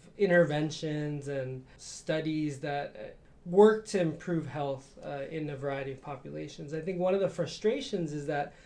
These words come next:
a lot of those studies, a lot of those interventions are developed with and for quote-unquote mainstream populations.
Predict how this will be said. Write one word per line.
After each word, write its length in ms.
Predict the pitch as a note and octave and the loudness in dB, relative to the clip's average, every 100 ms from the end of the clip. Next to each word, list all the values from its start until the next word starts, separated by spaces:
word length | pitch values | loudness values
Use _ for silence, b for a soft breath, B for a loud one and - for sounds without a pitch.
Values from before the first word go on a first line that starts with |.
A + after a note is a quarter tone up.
| B B B | B B B
a 60 | |
lot 300 | E3+ F3+ G3+ | 4 6 8
of 160 | G#3 E3+ | 6 4
those 260 | F3 E3 - | 4 4 0
studies, 420 | - D#3 D#3 D3 | -4 -2 -2 -2
a 80 | D3 | -2
lot 220 | D3 D#3 | -2 -2
of 100 | D3+ | -2
those 160 | D3 | -4
interventions 840 | D3 C#3 C3+ E3+ A3 - E3 D#3+ E3 B B B B - | -4 -6 -2 0 0 -2 -4 -4 -8 B B B B -8
are 300 | D#3+ D#3+ D#3 | -2 0 0
developed 920 | C#3+ D#3+ D3 E3 E3 E3 - - - - - - | -2 -4 -2 2 4 4 0 -6 -20 -20 -20 -18
with 520 | F3 D#3+ E3 F3+ F3+ F3 | -14 -4 2 2 2 -2
and 180 | D3+ | -2
for 720 | C#3 - G3+ F#3+ D#3+ D3+ C#3+ - | -4 0 4 6 6 4 -2 -8
quote-unquote 640 | - D#3+ D#3 C#3+ D#3+ D3 | -2 0 2 0 -4 -4
mainstream 600 | D3+ D#3+ D#3 C#3 E3 D3+ C3+ | 0 0 0 -4 -6 -6 -6
populations. 880 | C#3+ C#3 C#3 C3+ C#3 - - - | -8 -6 -6 -6 -8 -12 -18 -20